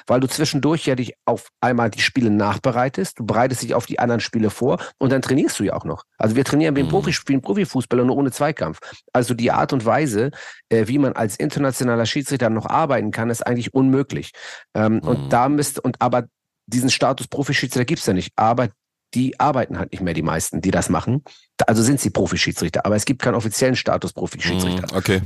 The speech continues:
Speaker 2: okay,
Speaker 1: Und ich sage
Speaker 2: okay.
Speaker 1: für meinen Teil, ich bin Polizist, die Polizei Hamburg ermöglicht mir, das zu machen. Ich habe meine Stundenzahl so runtergeschraubt, dass ich beides unter einen Hut bringen kann. Und, ähm, und ich hab einen festen Boden, wenn ich mich verletze. Man darf ja nicht vergessen, nach einer Verletzung bist du weg vom Fenster.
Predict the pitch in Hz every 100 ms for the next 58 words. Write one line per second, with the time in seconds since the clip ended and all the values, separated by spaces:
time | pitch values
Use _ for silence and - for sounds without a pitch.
0 | - - 82 85 - 139 151 151 151 -
1 | 131 123 143 165 147 139 143 - - 123
2 | 120 76 113 127 123 - 156 - - 110
3 | 120 110 127 - 123 135 131 - 123 123
4 | 135 131 123 - 120 127 151 127 127 120
5 | 120 110 - 131 - 117 123 127 120 113
6 | - 123 - 117 - - 104 113 110 -
7 | 110 - 107 131 - 127 127 120 123 -
8 | - - - - _ 117 110 104 - -
9 | 110 107 104 - - - - - - 90
10 | - 117 107 117 - 113 131 - 117 113
11 | 131 113 98 - 101 117 113 117 120 -
12 | 110 135 - - 92 98 123 127 127 -
13 | 120 127 - 135 - - - 120 131 131
14 | 135 - 131 123 131 151 120 98 85 76